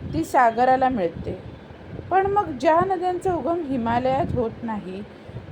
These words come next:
त्या नद्या महत्त्वाच्या नाहीत का? मी मुंबईची मिठी नदी,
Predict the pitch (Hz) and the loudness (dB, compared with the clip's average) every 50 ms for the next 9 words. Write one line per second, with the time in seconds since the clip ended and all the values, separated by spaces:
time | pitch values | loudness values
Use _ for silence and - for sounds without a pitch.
0 | - - 277 254 277 359 359 359 330 269 202 226 220 220 233 240 233 226 240 262 | -2 2 4 4 6 4 2 0 -2 0 2 4 4 4 4 2 0 -2 -2 -2
1 | 233 - - 247 247 247 - 320 311 302 302 302 269 233 262 311 - - - - | -4 -4 -4 -4 -4 -4 -2 -2 -2 0 0 -2 -2 -2 -2 -6 -6 -6 -4 0
2 | 349 349 359 359 - - - - - - - - - - - - 254 294 359 415 | 2 2 2 2 0 -6 -10 -12 -16 -18 -18 -20 -20 -18 -12 -8 -4 -2 -2 -2
3 | 415 392 349 302 269 240 247 247 254 247 - - 320 330 311 269 214 185 - - | 0 0 0 0 2 2 2 2 2 0 -4 -6 -6 -4 -4 -2 -4 -4 -6 -6
4 | 233 247 202 190 160 151 - 151 139 | -4 -4 -2 -2 -4 -6 -8 -12 -14